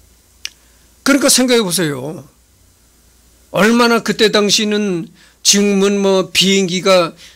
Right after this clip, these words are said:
예, 대한항공 뭐 이런 비행기가 수시로 인천공항에서 전 세계로 다 이렇게, 예?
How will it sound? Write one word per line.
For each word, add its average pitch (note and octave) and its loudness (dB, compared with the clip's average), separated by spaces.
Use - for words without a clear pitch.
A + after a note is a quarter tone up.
예, F3+ 2
대한항공 F#3 0
뭐 F3+ 0
이런 F#3 -2
비행기가 F3 0
수시로 G3 0
인천공항에서 F3 2
전 A3 0
세계로 G#3 -2
다 G3 2
이렇게, F#3 -2
예? E3+ -2